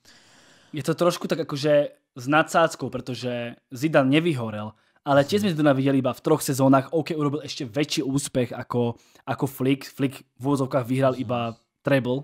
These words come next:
Speaker 1: <laughs> iba.
Speaker 2: No jasně.
Speaker 1: Ale, ale ako je to dosť porovnateľné, že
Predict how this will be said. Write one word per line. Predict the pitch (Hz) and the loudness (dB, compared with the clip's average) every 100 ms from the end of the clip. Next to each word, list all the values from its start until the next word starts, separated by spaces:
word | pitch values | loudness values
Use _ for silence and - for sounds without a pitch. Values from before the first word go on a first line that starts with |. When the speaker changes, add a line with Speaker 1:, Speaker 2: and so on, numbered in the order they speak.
| - | -8
Speaker 1:
<laughs> | - _ _ _ | -20 _ _ _
iba. | 127 120 139 _ _ | -10 -8 -10 _ _
Speaker 2:
No | 123 | -12
jasně. | 117 - 101 95 | -10 -12 -14 -4
Speaker 1:
Ale, | 135 139 139 139 139 139 139 - _ _ _ _ - | 2 4 6 6 4 0 -2 -8 _ _ _ _ -10
ale | 139 139 139 139 | -2 2 4 2
ako | 135 151 | 0 -2
je | |
to | 151 | 2
dosť | 160 180 | 2 2
porovnateľné, | 277 240 147 131 139 127 | 4 4 4 0 -2 -2
že | 120 | -4